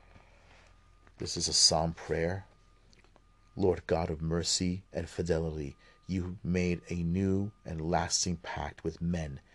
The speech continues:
and sealed it in the blood of your Son. Forgive the folly of our disloyalty and make us keep your commandments, so that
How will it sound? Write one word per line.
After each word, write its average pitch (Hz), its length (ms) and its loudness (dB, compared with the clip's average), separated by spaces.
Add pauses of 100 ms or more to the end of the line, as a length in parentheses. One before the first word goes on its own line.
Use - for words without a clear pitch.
(300)
and 85 160 -6
sealed 92 520 2
it 85 120 -8
in 85 180 -2
the 78 80 0
blood 85 440 -4
of - 160 -6
your 80 160 -2
Son. 73 500 0 (680)
Forgive 95 420 0
the 85 100 2
folly 92 800 -2 (400)
of 85 160 0
our 85 140 0
disloyalty 85 880 0
and 82 240 -2
make 90 260 -2
us - 300 0
keep - 320 -6
your 82 160 -8
commandments, 85 840 -2 (460)
so - 200 -4
that 85 260 -2